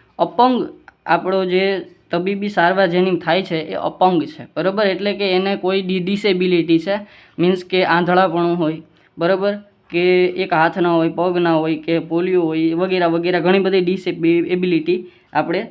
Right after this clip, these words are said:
છે, બરાબર છે. તો એ પ્રકારનો આપણો કોઈ પેશન્ટ હોય, આપણે એની સંભાળ રાખતા હોય, એની પાછળ કોઈ ખર્ચ કરતા હોય, તો એ આપણને કેટલું બાદ મળે એ વસ્તુ જોવાની છે. ભારતમાં રહીશ હોય એવી વ્યક્તિ અને હિન્દુ વિભક્ત કુટુંબ,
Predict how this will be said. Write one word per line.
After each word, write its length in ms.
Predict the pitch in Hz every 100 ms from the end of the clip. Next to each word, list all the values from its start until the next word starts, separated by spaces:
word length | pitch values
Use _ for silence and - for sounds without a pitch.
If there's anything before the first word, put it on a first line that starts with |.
| _ _
છે, 220 | - 165
બરાબર 360 | 135 175 202 214
છે. 120 | 226
તો 120 | 202
એ 220 | - 214
પ્રકારનો 540 | 214 202 190 185 185 185
આપણો 360 | 165 165 180
કોઈ 180 | 180 170
પેશન્ટ 460 | 160 156 156 170 175
હોય, 120 | 180
આપણે 280 | 147 170 170
એની 380 | 156 160 180
સંભાળ 380 | 175 151 143 170
રાખતા 380 | 156 160 160 175
હોય, 160 | 151 151
એની 220 | 156 180
પાછળ 340 | 160 165 170
કોઈ 200 | 156 165
ખર્ચ 320 | 160 175 190
કરતા 300 | - 147 151
હોય, 160 | 131 151 - - _
તો 160 | 180 -
એ 140 | 196 208
આપણને 380 | 175 185 190
કેટલું 300 | 160 165 185
બાદ 240 | 165 160 156
મળે 200 | 151 160
એ 200 | - 202
વસ્તુ 340 | 165 151 147
જોવાની 340 | 139 131 127 131
છે. 100 | 175 - _ _ _ _ _ _ _ _ -
ભારતમાં 360 | 175 226 247
રહીશ 300 | 208 220 240
હોય 100 | 226
એવી 160 | 220 220
વ્યક્તિ 420 | 202 190 - 226
અને 200 | 202 202
હિન્દુ 260 | 170 180 208
વિભક્ત 340 | 180 180 180
કુટુંબ, 380 | 196 202 151